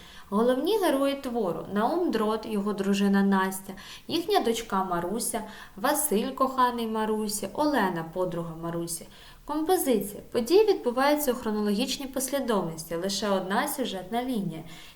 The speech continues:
Чисте, вірне, нещасливе кохання дочки заможних селян Марусі і бідного ремісника-рекрута Василя. Композиційною особливістю є обрамлення сюжету повісті, початок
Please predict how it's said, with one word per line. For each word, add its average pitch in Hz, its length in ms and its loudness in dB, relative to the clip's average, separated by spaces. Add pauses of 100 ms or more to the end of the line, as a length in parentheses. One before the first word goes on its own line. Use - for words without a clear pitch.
Чисте, 254 540 -2
вірне, 208 320 4
нещасливе 220 600 -2
кохання 254 500 -2
дочки 233 400 0
заможних 196 560 0
селян 196 440 -2
Марусі 226 480 -2
і 175 100 -4
бідного 254 520 -4
ремісника-рекрута 196 1200 -4
Василя. 170 380 -6 (1120)
Композиційною 277 760 6
особливістю 320 680 0
є 254 160 4
обрамлення 262 600 2
сюжету 240 440 -2
повісті, 254 520 -2
початок 247 480 -4